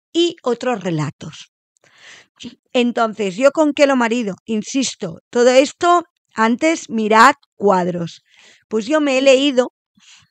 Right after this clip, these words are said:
un libro de cuatrocientas sesenta y no sé cuántas páginas, bueno, quinientas y pico con todo, de Helen-, Elena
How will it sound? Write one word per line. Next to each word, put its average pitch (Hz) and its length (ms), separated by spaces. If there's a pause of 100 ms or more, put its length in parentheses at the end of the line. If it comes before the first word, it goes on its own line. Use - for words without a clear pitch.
(320)
un 247 180
libro 233 320
de 240 240 (1300)
cuatrocientas 214 1080
sesenta 190 720
y 185 60
no 185 120
sé 180 120
cuántas 214 360
páginas, 247 640 (200)
bueno, 196 220
quinientas 208 480
y 254 60
pico 226 260
con 220 200
todo, 233 260 (400)
de 294 440
Helen-, 277 540
Elena 254 600